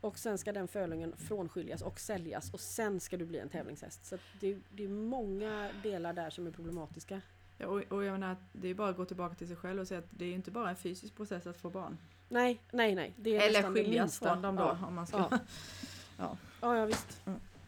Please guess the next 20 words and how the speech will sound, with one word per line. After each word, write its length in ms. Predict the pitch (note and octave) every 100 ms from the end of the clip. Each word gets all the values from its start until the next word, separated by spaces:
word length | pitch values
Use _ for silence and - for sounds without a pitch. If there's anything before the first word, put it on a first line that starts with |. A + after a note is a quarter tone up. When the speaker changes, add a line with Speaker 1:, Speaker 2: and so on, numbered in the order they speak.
| - - - - - -
Speaker 2:
Mm. 140 | F#3 E3 - - - - - - - - - - - - -
Ja, 80 | -
det 80 | A3
är 40 |
mycket 380 | A3 A#3+ - F#3+
som 180 | C4+ B3+
är, 400 | F3+ F3 E3+ D#3+
eh, 480 | - - - - - - - - - - - - - - -
tankefel 920 | A3 A3 - E3+ F3 - G3 C4 A3+
eller 160 | G#3
vad 120 | G3+ G3+
man 120 | G3+
nu 60 |
Speaker 1:
Mm. 120 | G3 A3+
Speaker 2:
vågar 280 | A3+ F3+ F3 -
kalla 220 | F#3+ -
det. 120 | F#3+
Speaker 1:
Ja, 360 | G3 C4+ C#4 C#4+ C#4 -
att 280 | B3 B3 -
vi... 340 | C4 B3 A#3+